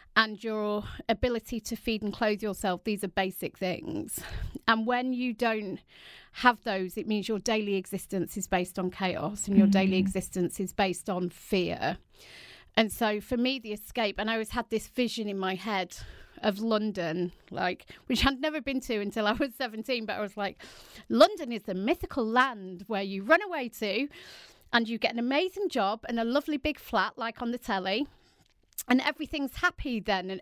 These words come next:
Speaker 1: and for me, it was about escaping the immediate physical environment
Speaker 2: Mm.
Speaker 1: and changing as much as possible about my physical environment so that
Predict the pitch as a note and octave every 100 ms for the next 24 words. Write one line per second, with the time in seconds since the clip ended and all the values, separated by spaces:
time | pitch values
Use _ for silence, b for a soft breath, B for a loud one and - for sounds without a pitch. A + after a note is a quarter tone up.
0 | A#3 A#3 A3 C#4 C4+ C4+ B3+ A3+ A#3+ -
1 | - G#3 G#3+ G#3 G#3 - b b b -
2 | - - A#3+ A3 - A#3+ A3 G#3+ G#3+ G#3
3 | G#3 G#3+ G#3 G3+ F#3+ - - G3+ G3+ -
4 | F#3+ F#3 F#3+ F3+ F3+ - - D#3 - -
5 | G#3+ G3 G3 F#3+ B3 A#3 A3+ G#3 A3+ G#3
6 | G3+ G3+ - A3+ A3 - - - - B
7 | B B B A3+ A3 - C4 - A#3 G#3
8 | G3+ F#3+ F#3 F3 F#3 F3 G3+ F3 - F3+
9 | F3+ F3+ F3+ F3 E3+ - F#3+ F#3 F#3 -